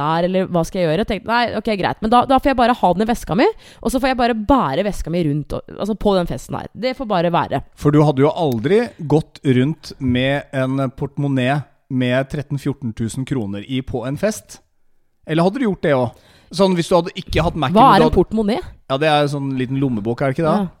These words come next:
Speaker 2: Ja, et eller annet sånt nå.
Speaker 1: Ja, jo, jeg kunne gjort
Speaker 2: Hadde
Speaker 1: det
Speaker 2: du
Speaker 1: også.
Speaker 2: gått rundt med fjorten tusen kroner i cash på en, eh, fest?
Speaker 1: Ja.
Speaker 2: Du hadde det?
Speaker 1: Ja.
Speaker 2: Det vet jeg ikke om jeg hadde gjort.
Speaker 1: Nei, uansett. Ehm,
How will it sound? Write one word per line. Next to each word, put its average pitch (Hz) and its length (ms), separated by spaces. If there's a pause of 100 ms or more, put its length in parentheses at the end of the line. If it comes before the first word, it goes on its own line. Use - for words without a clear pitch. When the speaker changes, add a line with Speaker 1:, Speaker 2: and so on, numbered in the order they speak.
(160)
Speaker 2:
Ja, 131 140
et 151 100
eller 147 120
annet 135 100
sånt 101 160
nå. 113 140
Speaker 1:
Ja, 190 240
jo, 196 180
jeg 180 140
kunne 190 180
gjort 180 80
Speaker 2:
Hadde 190 140
Speaker 1:
det 160 80
Speaker 2:
du 180 60
Speaker 1:
også. 185 100
Speaker 2:
gått - 100
rundt 156 100
med 196 100
fjorten 180 420
tusen 156 380
kroner 135 440
i 147 160
cash - 480 (100)
på 131 220
en, 143 220
eh, 143 240
fest? - 560 (160)
Speaker 1:
Ja. 175 140 (580)
Speaker 2:
Du 170 100
hadde 107 240
det? 135 180
Speaker 1:
Ja. - 120 (140)
Speaker 2:
Det 151 120
vet 123 200
jeg 131 100
ikke - 60
om 151 80
jeg 156 120
hadde 180 140
gjort. - 300
Speaker 1:
Nei, - 100 (280)
uansett. 170 440 (1200)
Ehm, 269 400